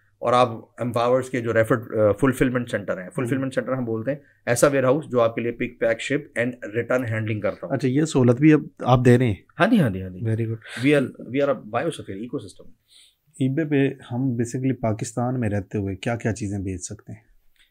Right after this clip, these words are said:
Speaker 1: इसमें शायद भी, अ, eBay पे हम क्या कुछ बेच सकते हैं? अ, basically आप ये तो नहीं, अ, पूछना चाह रहे कि eBay से हम डॉलर्स कैसे बना सकते हैं?
Speaker 2: आ, बिल्कुल, definitely, और
Speaker 1: अच्छा।
Speaker 2: इससे म-, म-, मकसद यही है ना?
Speaker 1: <laughs> राइट।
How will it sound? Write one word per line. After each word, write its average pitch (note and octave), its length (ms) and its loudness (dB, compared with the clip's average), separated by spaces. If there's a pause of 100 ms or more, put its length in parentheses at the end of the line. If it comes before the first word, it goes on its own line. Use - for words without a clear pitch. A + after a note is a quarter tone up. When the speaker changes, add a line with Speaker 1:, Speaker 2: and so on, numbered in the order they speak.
(140)
Speaker 1:
इसमें D#3+ 240 0
शायद D3+ 180 4
भी, D3+ 220 4 (580)
अ, A2+ 80 -6 (600)
eBay A#2 220 -2
पे C3 60 -2
हम B2 120 0
क्या A#2+ 140 2
कुछ A#2+ 160 -2
बेच A2 240 0
सकते A2+ 240 -4
हैं? - 420 -6 (240)
अ, G2 320 -4 (140)
basically C3 420 0 (120)
आप A2+ 440 2 (100)
ये B2 320 -2 (240)
तो C3 80 -2
नहीं, C3+ 280 0
अ, G#2+ 220 0
पूछना A2+ 260 -2
चाह G#2 140 0
रहे G#2 180 0
कि G2+ 420 -4
eBay A2 120 -2
से A#2 100 -6
हम A2 100 -2
डॉलर्स G#2+ 240 4
कैसे A#2+ 160 -2
बना A2+ 180 -2
सकते A2 240 -6
हैं? A2 120 -12 (180)
Speaker 2:
आ, A2+ 200 2
बिल्कुल, G#2 440 0
definitely, C#3 680 2
और C#3+ 120 2
Speaker 1:
अच्छा। C#3 140 2
Speaker 2:
इससे B2+ 180 -2
म-, A#2 840 2
म-, C3 220 2
मकसद A3+ 280 0
यही A3 180 4
है F#3 160 6
ना? F#3 160 4
Speaker 1:
<laughs> - 1000 -10
राइट। - 280 2